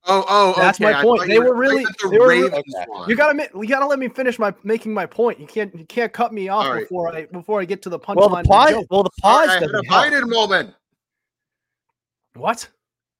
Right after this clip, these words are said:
Speaker 1: I said I had a Biden moment. I'm sorry. I started yelling.
Speaker 2: The twenty fourteen Ra-, let me tell you something.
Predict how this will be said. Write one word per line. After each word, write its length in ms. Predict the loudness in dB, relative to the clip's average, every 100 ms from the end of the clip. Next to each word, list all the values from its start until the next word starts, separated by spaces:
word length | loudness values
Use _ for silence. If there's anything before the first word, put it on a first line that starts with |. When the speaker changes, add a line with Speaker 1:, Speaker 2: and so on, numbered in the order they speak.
| _ _ _ _ _ _ _ _ _ _ _ -16
Speaker 1:
I 100 | -14
said 160 | -8
I 80 | -6
had 100 | -6
a 60 | -6
Biden 280 | -6 -8 -8
moment. 280 | -16 -14
I'm 120 | -14 -16
sorry. 560 | -18 -18 -16 -18 -18
I 100 | -20 -20
started 340 | -20 -18 -18 -18
yelling. 260 | -20 -14
Speaker 2:
The 80 | -14
twenty 320 | -4 -4 -4
fourteen 540 | -4 0 0 -2 -8 -6
Ra-, 220 | -6 -8
let 200 | -8 -8
me 80 | -6
tell 260 | -4 -4 -4
you 100 | -6
something. 460 | -12 -14 -18 -20